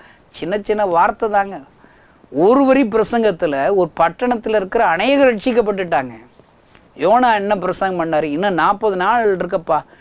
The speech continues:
நீங்க நாசமா போயிருவீங்க." அவ்வளவுதான். ஒரு வரி ஜெபத்துல ஒரு நினைவை பட்டணமே ஆண்டவரை அறிந்து கொள்ளுகிறது. அல்லேலூயா. பைபிள்ல எல்லாரும் ஊழியம் செய்யணுங்க. ஊழியங்கிறது ஆண்டுடைய வார்த்தைகளை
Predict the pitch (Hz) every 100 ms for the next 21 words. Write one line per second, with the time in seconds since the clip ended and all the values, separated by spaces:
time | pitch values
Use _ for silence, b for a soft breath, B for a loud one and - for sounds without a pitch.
0 | b 139 147 139 175 202 226 214 190 180
1 | 170 151 135 160 180 196 147 160 175 160
2 | 190 156 156 151 139 123 156 - B B
3 | B 135 151 151 185 254 269 226 - 175
4 | 180 254 262 254 262 208 214 233 226 214
5 | 202 170 196 220 185 165 156 143 127 127
6 | 190 226 147 117 _ _ _ b b b
7 | 131 160 190 185 202 202 175 139 131 170
8 | 196 202 190 190 185 - b b b b
9 | - 165 220 311 349 381 339 285 277 240
10 | - 185 151 131 120 151 196 196 294 302
11 | 285 269 254 277 262 190 220 302 294 269
12 | 214 208 233 - 233 233